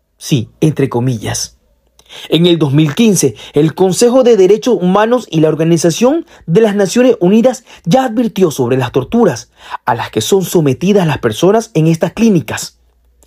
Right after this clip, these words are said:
pues registraron que en Ecuador las mujeres lesbianas eran encadenadas, golpeadas, sometidas a alimentación forzadas o privadas de alimentos, obligadas a desnudarse,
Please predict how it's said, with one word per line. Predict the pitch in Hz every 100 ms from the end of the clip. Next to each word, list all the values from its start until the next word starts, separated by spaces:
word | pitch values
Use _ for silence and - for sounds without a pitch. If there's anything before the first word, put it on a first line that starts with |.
| - - -
pues | 123 113
registraron | 110 113 - 170 208 185
que | 165
en | 139
Ecuador | - 123 147 226 - - - -
las | 131
mujeres | 127 110 202 233
lesbianas | 185 156 185 214 220 -
eran | 196 220 214 - -
encadenadas, | 202 208 214 208 202 160 107 - - - _ - - -
golpeadas, | 104 98 - 156 185 147 110 - _ -
sometidas | - - 185 165 226 240 247 240
a | 175
alimentación | 170 170 165 151 147 226 220
forzadas | 196 165 220 240 247 -
o | 202 196
privadas | 208 170 208 226 190
de | 185
alimentos, | 175 156 131 107 101 _ _ _ - - - -
obligadas | 220 233 226 233 262 262
a | 220
desnudarse, | 214 196 185 185 170 113 - 98